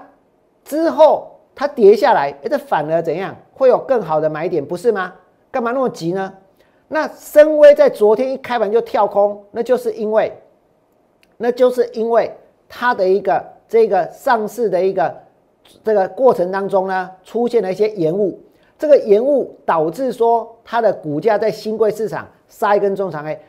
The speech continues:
因为很多人可能都买本呢，然后想要一上市就卖，对不对？所以如果大家都买本呢，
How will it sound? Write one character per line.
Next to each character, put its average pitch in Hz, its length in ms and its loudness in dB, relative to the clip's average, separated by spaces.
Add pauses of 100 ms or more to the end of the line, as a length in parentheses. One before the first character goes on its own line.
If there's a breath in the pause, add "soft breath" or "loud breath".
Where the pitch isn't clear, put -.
因 294 100 -2
为 285 60 2
很 180 220 -4
多 254 120 2
人 202 120 2
可 156 140 -6
能 147 200 -8
都 202 120 -2
买 208 240 0
本 165 280 -4
呢， 147 240 -10 (280 soft breath)
然 160 120 -2
后 254 60 2
想 185 200 -4
要 233 80 -6
一 208 80 -6
上 208 260 -2
市 202 160 -4
就 190 140 2
卖， 180 280 -6 (100)
对 240 120 2
不 233 40 2
对？ 254 240 2 (320)
所 285 240 6
以 302 200 0 (160)
如 254 180 4
果 254 120 4
大 - 240 -8
家 220 100 0
都 262 80 2
买 262 220 2
本 208 260 2
呢， 202 220 -8